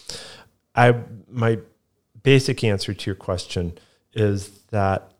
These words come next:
I knew, A, that on some level,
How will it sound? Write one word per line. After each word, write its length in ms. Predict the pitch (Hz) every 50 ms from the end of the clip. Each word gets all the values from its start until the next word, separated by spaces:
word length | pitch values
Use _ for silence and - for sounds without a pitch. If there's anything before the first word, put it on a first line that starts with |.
| _ _ -
I 180 | 110 110 110 110
knew, 580 | 110 113 117 117 117 113 107 101 98 95 92 - _ _ _ _ _ _ _ _ _ _ _ _ _ _ _ _ - 123
A, 420 | 117 113 107 98 92 92 98 101 _ _ _ _ _ _ _ _ _ 107
that 340 | 110 117 107 95 73 - - _ _ _ _ _ _ _ _ _ _ _ _ _ _ _ _ _ _ _ _ _ _ -
on 120 | 101 92
some 240 | 92 - 135 131 123
level, 680 | 117 104 95 92 92 95 95 92 95 92 101 - -